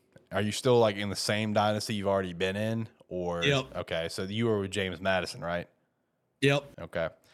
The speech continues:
Speaker 1: See, I just have the habit of always just starting new. Like, once I get too good, even if, like, if I jump school to school, I just, I just start a brand new one.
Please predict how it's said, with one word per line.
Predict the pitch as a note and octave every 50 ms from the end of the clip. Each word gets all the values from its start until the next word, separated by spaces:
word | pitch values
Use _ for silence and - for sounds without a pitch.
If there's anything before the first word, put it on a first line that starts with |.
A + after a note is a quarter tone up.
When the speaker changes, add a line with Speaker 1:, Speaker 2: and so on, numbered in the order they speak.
| - _ -
Speaker 1:
See, | - D3+ D3
I | C#3+ D#3 F3+ F3+
just | E3+ - -
have | - B2 A2
the | G2 G2+
habit | G#2+ G2+ G2+ G2 G2
of | F#2+
always | F#2+ F#2+ F#2+ F#2+ F2+
just | G2 F#2+ -
starting | - G#2+ F#2+ F#2 F2 E2+ E2+ E2+
new. | E2+ F2 F2 F2+ F2 - -
Like, | G#2 A2+ A2+
once | D3 G3 G#3 F3+
I | E3 C3
get | B2 B2+ B2 - -
too | - - A#2+ G#2
good, | F2+ F#2 F2 E2+ F2 F#2 F#2 F#2 - _ -
even | - G#2+ G#2+ G#2+ G#2+
if, | A2
like, | G#2 G#2 G#2 G2 -
if | G2 - G2
I | G2
jump | F#2 F#2 G#2 F#2+ -
school | - - - G#2+ G#2 G2 F#2
to | -
school, | - - F#2+ F#2+ F#2+ F#2+
I | G2 G2
just, | F#2+ - - -
I | - G2
just | F#2 -
start | - F#2 E2 E2 E2
a | D#2+
brand | D2+ E2+ E2 E2 D#2+ E2
new | E2 E2
one. | E2+ F2 E2+